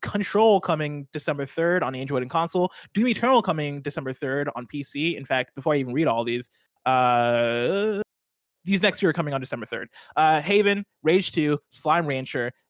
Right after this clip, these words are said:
Valhalla, uh, Yes, Your Grace, and then, uh, Dragon Quest eleven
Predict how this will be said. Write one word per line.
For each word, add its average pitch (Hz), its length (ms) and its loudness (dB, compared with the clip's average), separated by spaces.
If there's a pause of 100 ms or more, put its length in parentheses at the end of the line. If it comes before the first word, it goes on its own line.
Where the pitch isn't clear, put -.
(220)
Valhalla, 131 520 2 (220)
uh, 120 680 0
Yes, 175 300 -2
Your 165 120 0
Grace, 117 520 -6 (280)
and 151 120 -2
then, 131 400 0 (400)
uh, 131 240 0 (140)
Dragon 196 260 0
Quest - 440 -2
eleven 156 520 0